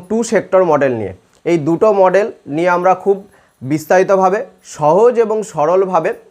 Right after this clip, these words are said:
উপস্থাপনা করার চেষ্টা করব। আগের ক্লাসে আমরা যে বিষয়গুলো আলোচনা করেছিলাম, যদি তোমরা সেগুলো না দেখে থাকো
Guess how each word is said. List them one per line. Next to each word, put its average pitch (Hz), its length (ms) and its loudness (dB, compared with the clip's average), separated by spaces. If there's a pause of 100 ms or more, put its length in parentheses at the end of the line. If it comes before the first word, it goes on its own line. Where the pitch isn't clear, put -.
(160)
উপস্থাপনা 175 600 -2
করার 185 280 -2
চেষ্টা 160 240 -2
করব। 110 240 -4 (580)
আগের 175 400 2
ক্লাসে 220 380 2
আমরা 202 180 -2
যে 196 120 0 (120)
বিষয়গুলো 185 400 -2
আলোচনা 175 460 0
করেছিলাম, 180 400 -2 (440)
যদি 196 280 0
তোমরা 233 340 2
সেগুলো 196 360 -4 (120)
না 156 140 0
দেখে 175 220 -2
থাকো 156 260 -2